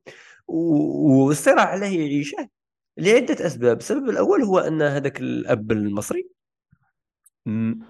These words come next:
كي، كي، كي في البيئة اللي زاد فيها في ال-، في ال-، في الصعيد ولا، آه... ما جاش بوه رباه وقال له، آه... خطيك من الجنس قبل ال-، قبل ال-،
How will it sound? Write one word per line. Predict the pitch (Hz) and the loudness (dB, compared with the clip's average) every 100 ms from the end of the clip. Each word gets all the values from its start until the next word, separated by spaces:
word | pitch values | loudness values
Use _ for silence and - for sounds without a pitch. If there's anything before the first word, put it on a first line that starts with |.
| - 123 | -18 2
كي، | 151 139 131 127 | 6 8 8 6
كي، | 123 123 120 | 4 0 0
كي | 120 117 113 107 82 113 | 0 0 0 -2 -4 -8
في | 107 | -6
البيئة | 120 110 135 107 | -2 4 4 4
اللي | 120 120 | 0 0
زاد | 113 113 | -2 -2
فيها | 117 110 | -2 -2
في | 104 110 | -2 -4
ال-، | 104 104 | -4 -6
في | - | -6
ال-، | 104 104 | -8 -8
في | |
الصعيد | 107 - 104 92 98 98 | -10 -6 -6 -4 -6 -6
ولا، | 104 139 370 - - - - - _ - | -6 -6 -6 -12 -20 -20 -20 -20 _ -2
آه... | 123 120 - - | 0 0 -2 -2
ما | 135 131 | 2 4
جاش | 180 320 - | 4 4 0
بوه | 120 165 196 143 | 0 2 2 0
رباه | 117 117 214 262 | -2 0 -2 0
وقال | 165 147 160 | -2 0 -2
له، | 311 285 _ _ _ _ _ - | -6 -8 _ _ _ _ _ -4
آه... | 127 127 123 123 - 123 | 2 4 4 0 -4 -10
خطيك | 123 - 170 165 | -12 2 4 4
من | 147 135 | 2 2
الجنس | 117 147 143 143 | 4 2 2 0
قبل | 127 117 127 117 120 117 | 0 0 -2 -2 0 0
ال-، | 113 110 | 2 0
قبل | 117 107 107 | -2 -4 -4
ال-، | 107 | 0